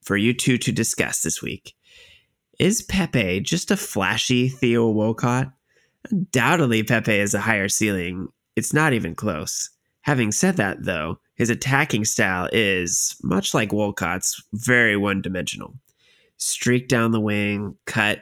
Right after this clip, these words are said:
and curl one in the far post. I'd like to see him link up with our midfield more. With the addition of our new talent in the center of the pitch, will his game finally be able to evolve?" Trust me, I know this is a hot take and one I very much hope I'm wrong about.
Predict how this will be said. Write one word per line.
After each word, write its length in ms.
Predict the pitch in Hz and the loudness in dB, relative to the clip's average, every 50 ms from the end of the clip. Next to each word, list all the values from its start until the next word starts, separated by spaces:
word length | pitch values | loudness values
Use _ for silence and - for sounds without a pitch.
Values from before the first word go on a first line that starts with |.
| - - | -6 -4
and 200 | 101 95 104 - | -4 -4 -4 -2
curl 320 | - 123 117 113 110 110 | 0 2 4 4 4 4
one 260 | 107 104 104 104 104 | 2 2 2 2 0
in 60 | 98 | 0
the 60 | 104 107 | -2 -2
far 260 | - 110 101 95 95 | -2 -2 0 0 0
post. 500 | - 101 92 85 82 95 - - - - _ _ _ _ _ _ _ _ _ _ _ - - | -2 -2 -4 -4 -4 -4 -6 -8 -10 -12 _ _ _ _ _ _ _ _ _ _ _ -6 -2
I'd 200 | - 123 135 139 | 0 2 4 4
like 180 | 139 131 139 139 | 4 4 2 2
to 100 | 151 139 | 0 0
see 180 | - - 127 | 2 2 2
him 140 | 117 113 110 | 4 4 2
link 180 | 107 107 101 113 | 2 2 2 0
up 140 | 107 101 | 0 0
with 160 | 107 107 101 98 | 0 -2 0 0
our 100 | 95 95 | 0 0
midfield 520 | 98 98 92 85 - 78 78 80 - - | 0 -2 -2 -4 -4 -4 -4 -2 -2 -4
more. 340 | 82 69 60 58 80 117 - _ _ _ _ _ _ - | -6 -6 -6 -6 -10 -12 -14 _ _ _ _ _ _ -4
With 140 | 117 127 | -4 -2
the 140 | - 123 117 | 0 2 2
addition 420 | 110 104 - 147 180 - - 165 160 | 2 2 2 2 2 2 0 0 2
of 140 | 135 120 | 2 2
our 120 | 123 113 110 | 2 2 2
new 200 | 107 107 107 101 | 2 0 0 -2
talent 420 | - - 110 107 101 104 110 107 | -2 -2 0 0 0 0 -2 -2
in 100 | 107 101 | -2 -2
the 80 | 95 95 | -2 -2
center 320 | - - 131 139 123 104 | 0 0 0 0 0 0
of 100 | 98 92 92 | -2 -4 -6
the 60 | 76 | -8
pitch, 420 | - - - 78 - - - - - _ _ _ - | -10 -8 -8 -8 -6 -6 -8 -10 -10 _ _ _ -4
will 220 | - 110 107 107 | -2 0 2 2
his 240 | 110 120 135 143 - | 2 2 2 2 2
game 260 | - 131 117 107 104 101 | 2 2 2 2 0 -2
finally 480 | - - 101 101 101 104 107 107 110 | -6 -6 -6 -4 -2 -2 0 0 -2
be 240 | 104 101 107 104 98 | -2 0 0 0 0
able 160 | 98 92 92 | 0 -2 -4
to 200 | 92 - 98 92 | -6 -4 -4 -4
evolve?" 540 | 92 92 - 80 69 57 - - - - - _ _ _ - _ _ _ _ _ _ _ _ _ _ _ _ _ _ _ - | -4 -4 -6 -12 -14 -14 -16 -20 -20 -20 -20 _ _ _ -20 _ _ _ _ _ _ _ _ _ _ _ _ _ _ _ -2
Trust 280 | - 127 123 123 - - | 0 2 2 2 2 2
me, 120 | 127 123 117 | 2 4 4
I 80 | 113 107 | 4 2
know 160 | 107 107 110 | 2 2 2
this 180 | 104 117 127 | 0 0 0
is 120 | 131 117 123 | 0 0 2
a 80 | 135 | 2
hot 220 | 127 123 92 - - | 2 2 0 -2 0
take 260 | - 110 76 - - | 0 0 0 0 0
and 140 | 95 95 98 | -2 0 0
one 160 | 92 95 92 | 0 0 -2
I 80 | 90 92 | -2 -4
very 360 | 95 - - 101 104 110 110 | -6 -4 -2 0 0 2 2
much 260 | 113 110 107 101 - | 2 0 0 -2 -2
hope 240 | 110 101 98 - - | -2 -2 -2 -2 -2
I'm 160 | 98 92 92 | -2 -2 -2
wrong 200 | 87 82 71 67 | -2 -4 -4 -6
about. 360 | 85 - - 76 65 65 - | -6 -8 -6 -6 -8 -8 -10